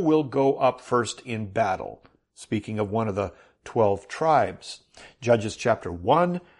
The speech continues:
verses one through three, and Judges twenty and verse eighteen. Both times the question is, "Who will go up first in battle?"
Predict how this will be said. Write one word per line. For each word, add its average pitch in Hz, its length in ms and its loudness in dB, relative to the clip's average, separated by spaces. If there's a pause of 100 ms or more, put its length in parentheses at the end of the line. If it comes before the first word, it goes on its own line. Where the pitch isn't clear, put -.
(200)
verses 98 300 -4
one 110 180 -2
through 107 160 -6
three, 175 340 0
and 120 100 -4
Judges 104 380 -2
twenty 127 380 -4
and 104 100 -4
verse 104 260 -2
eighteen. 139 580 -6
Both 214 360 2
times 117 420 -4 (300)
the 127 100 -8
question 135 440 -2
is, 120 200 -2
"Who 160 120 -6
will 147 220 -2
go 113 260 4
up 107 180 2
first - 400 -8
in 98 400 -8
battle?" 127 720 0